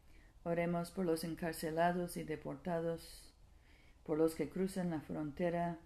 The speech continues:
por los que buscan trabajo, por los que sufren de trastornos mentales,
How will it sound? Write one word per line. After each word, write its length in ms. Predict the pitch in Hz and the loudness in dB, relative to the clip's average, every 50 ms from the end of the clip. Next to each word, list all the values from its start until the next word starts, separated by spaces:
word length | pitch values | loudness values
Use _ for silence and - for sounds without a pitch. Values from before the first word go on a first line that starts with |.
| - - - - - - - - - - - - - - - | -20 -20 -20 -20 -20 -20 -20 -20 -20 -20 -20 -20 -20 -18 -10
por 120 | - 160 156 | -6 0 2
los 180 | 160 165 160 | 2 2 2
que 100 | - 160 | 0 -4
buscan 460 | 151 151 165 170 165 - 180 160 156 | -2 -2 -2 -2 -2 -2 -4 -4 -2
trabajo, 840 | - - 151 147 147 151 160 170 175 170 - 175 170 165 160 156 - - - - - - - - - - - - - - - - - - - - - - - | -4 -4 -4 -4 0 2 2 2 0 -2 -4 -6 -4 -4 -6 -6 -10 -16 -20 -20 -20 -20 -20 -20 -20 -20 -20 -20 -20 -20 -20 -20 -20 -20 -20 -20 -20 -18 -6
por 140 | - 214 196 | 0 4 6
los 160 | 190 190 190 | 6 6 4
que 100 | - 190 | 2 0
sufren 460 | 180 - - 196 190 185 190 190 185 | 0 2 0 0 0 0 0 0 2
de 100 | 180 170 | 2 0
trastornos 800 | 165 170 170 160 160 160 - - 190 175 175 175 175 170 165 - | 0 0 0 0 -2 -2 -4 -4 -2 0 0 0 -2 -4 -4 -6
mentales, 580 | 180 165 156 156 - 165 160 156 160 160 165 160 | -4 -4 -4 -2 -2 0 0 0 -2 -4 -6 -8